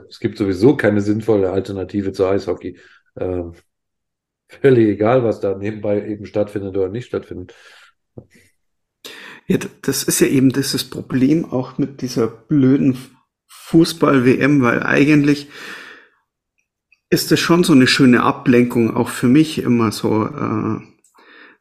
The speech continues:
Speaker 2: das, äh, das, äh, Methadon des, äh, Sportfans, äh, dass halt dann im Sommer noch irgendwas ist.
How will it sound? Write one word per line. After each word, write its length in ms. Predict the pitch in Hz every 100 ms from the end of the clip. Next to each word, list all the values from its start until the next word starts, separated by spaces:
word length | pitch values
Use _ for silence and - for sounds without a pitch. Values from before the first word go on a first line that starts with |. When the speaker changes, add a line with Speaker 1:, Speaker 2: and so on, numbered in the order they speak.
| -
Speaker 2:
das, 260 | 117 -
äh, 440 | - 131 117 - -
das, 400 | 117 - - -
äh, 120 | - - -
Methadon 800 | - 123 170 - 117 113 120 147
des, 360 | 127 117 - -
äh, 500 | - 127 117 113 113 - - 127 127
Sportfans, 1040 | - - 127 135 - - 117 117 110 - -
äh, 440 | - 123 113 110 110 - - - - -
dass 200 | 117 131
halt 120 | 110
dann 120 | 113
im 100 | 120
Sommer 320 | 120 117 147
noch 200 | 127 120
irgendwas 460 | - 143 135 113 -
ist. 440 | - 139 - -